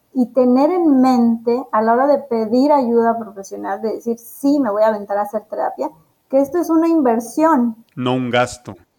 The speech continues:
Speaker 1: Exacto, es un-, no, es una inversión y es una inversión en ti mismo, darte ese, e-, ese lugar y esa inversión y no verlo como algo económico y, "Ah, ¿por qué tan caro?". No, es una inversión, no lo vean desde el lado económico.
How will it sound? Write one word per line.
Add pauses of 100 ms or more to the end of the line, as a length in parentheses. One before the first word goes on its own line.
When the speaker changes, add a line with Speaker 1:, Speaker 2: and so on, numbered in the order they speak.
Speaker 1:
Exacto,
es
un-,
no,
es
una
inversión
y
es
una
inversión
en
ti
mismo,
darte
ese,
e-,
ese
lugar
y
esa
inversión
y
no
verlo
como
algo
económico
y,
"Ah,
¿por
qué
tan
caro?".
No,
es
una
inversión,
no
lo
vean
desde
el
lado
económico.